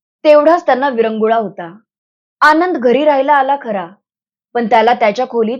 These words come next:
पूर्वीसारखे शांतपणे राहता येत नव्हते. त्याच्या मनात सतत अनुपमाचे विचार येत होते. तिच्या सहवासातल्या तीन महिन्यांच्या आठवणी त्या खोलीत विखुरल्या होत्या, त्यामुळे आनंदला अस्वस्थ व्हायला होत होते. शेवटी त्याने खालच्या मजल्यावर असलेल्या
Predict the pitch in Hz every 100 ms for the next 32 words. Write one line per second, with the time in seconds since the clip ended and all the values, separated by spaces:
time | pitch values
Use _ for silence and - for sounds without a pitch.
0 | - 262 247 254 294 262 220 277 269 226
1 | 226 - 247 269 226 196 226 233 226 208
2 | 170 180 175 _ _ _ _ 302 302 359
3 | 320 269 269 302 - - 285 285 359 277
4 | 277 285 269 240 302 226 208 233 240 233
5 | 202 185 175 _ _ _ _ 311 262 339
6 | 330 247 254 277 277 254 254 285 - 277
7 | 294 269 254 262 277 233 220 247 240 269
8 | - _ _ - 294 269 247 269 240 220
9 | 233 226 233 214 180 180 175 - _ _
10 | _ 339 339 359 349 269 294 277 247 277
11 | - 269 277 262 277 247 214 233 214 196
12 | 202 - 170 - _ _ _ - 339 311
13 | 285 370 311 262 302 339 - 254 240 320
14 | 311 254 285 285 277 277 277 254